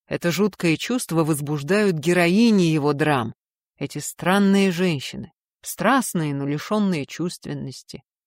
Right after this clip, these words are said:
дерзновенные и молчаливые, верные в любви и ненависти, всегда печальные, детски правдивые и готовые на жертвы. Трудно сказать, чем они так влекут и чем так тревожат воображение,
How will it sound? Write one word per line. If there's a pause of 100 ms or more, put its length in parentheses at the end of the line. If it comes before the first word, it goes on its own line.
(160)
дерзновенные
и
молчаливые, (300)
верные
в
любви
и
ненависти, (200)
всегда
печальные, (360)
детски
правдивые (600)
и
готовые
на
жертвы. (840)
Трудно
сказать,
чем
они
так
влекут (440)
и
чем
так
тревожат
воображение,